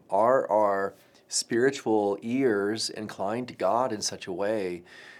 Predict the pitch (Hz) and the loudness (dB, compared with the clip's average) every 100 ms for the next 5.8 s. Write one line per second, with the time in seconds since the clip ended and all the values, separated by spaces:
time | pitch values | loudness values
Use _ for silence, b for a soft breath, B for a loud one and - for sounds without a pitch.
0 | B 110 120 147 117 - - - 170 196 | B -2 0 0 -2 -6 -6 0 2 2
1 | 185 160 127 120 - 120 117 120 113 110 | 4 4 2 -2 -2 -6 -4 -4 0 -2
2 | 110 139 143 120 - 117 117 113 135 143 | -2 -2 0 -2 -2 -4 -2 -2 -4 -4
3 | 113 110 - - 131 156 208 220 156 131 | -8 0 2 2 2 -2 0 -2 2 0
4 | 113 113 127 147 117 107 101 - 110 123 | 2 0 2 0 -2 -6 -6 -2 0 0
5 | 107 98 110 123 110 101 87 | -2 -6 -4 -2 -2 -4 -6